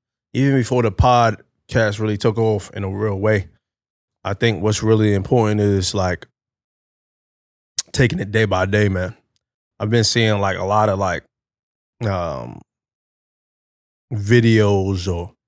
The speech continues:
posts about taking one step at a time, and I've been, like, trying to incorporate that into my life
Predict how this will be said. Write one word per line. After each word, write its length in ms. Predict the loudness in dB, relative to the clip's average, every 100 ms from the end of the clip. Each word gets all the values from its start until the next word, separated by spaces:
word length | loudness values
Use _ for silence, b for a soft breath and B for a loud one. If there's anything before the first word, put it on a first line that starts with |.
| _ _ -6
posts 360 | 0 2 0 -2
about 400 | 0 -2 -4 -4
taking 440 | -4 -2 -4 -2
one 140 | -2
step 260 | -2 -4 -4
at 100 | -8
a 60 | -6
time, 420 | -2 -2 -2 -4
and 100 | -4
I've 180 | -4 -4
been, 140 | -4
like, 200 | -6 -6
trying 220 | -2 -2
to 140 | -4 -8 _ _ _ _ _ _ _ -4
incorporate 720 | -2 2 2 4 0 0 0
that 160 | -2
into 220 | -2 -4 -4
my 160 | -4
life 560 | -4 -2 -2 -6 -18